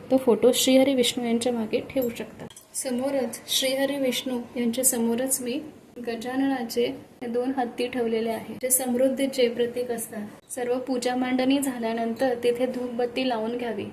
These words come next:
श्रीहरी विष्णू यांना तुळशी मातेच्या मंजुळा खूप आवडतात, म्हणून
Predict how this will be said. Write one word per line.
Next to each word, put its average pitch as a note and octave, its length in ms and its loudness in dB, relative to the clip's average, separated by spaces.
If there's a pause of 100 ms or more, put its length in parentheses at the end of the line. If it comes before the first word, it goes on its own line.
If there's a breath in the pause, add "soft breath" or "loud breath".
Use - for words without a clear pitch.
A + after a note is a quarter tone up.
(480)
श्रीहरी C4+ 520 0
विष्णू C4 360 -2
यांना A#3+ 300 -2
तुळशी B3 380 -2
मातेच्या A#3+ 600 -2
मंजुळा A#3 300 -2 (160)
खूप C4+ 200 -2
आवडतात, A3+ 380 -4 (100)
म्हणून A#3 280 -4